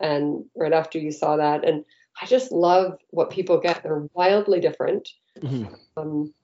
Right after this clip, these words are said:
Speaker 1: the colors people get are wildly different. And, yeah, I just wanted to try it.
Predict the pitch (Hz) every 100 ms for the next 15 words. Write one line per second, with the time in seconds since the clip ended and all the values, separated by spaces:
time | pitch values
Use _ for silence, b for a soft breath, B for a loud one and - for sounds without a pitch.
0 | _ - 175 - 208 220 247 - 240 233
1 | 226 220 214 208 208 208 208 202 202 -
2 | 196 196 - - _ _ _ _ _ _
3 | 180 170 165 160 160 160 160 165 - -
4 | _ _ _ _ _ 196 214 160 160 185
5 | 196 196 196 - 190 - 160 175 175 -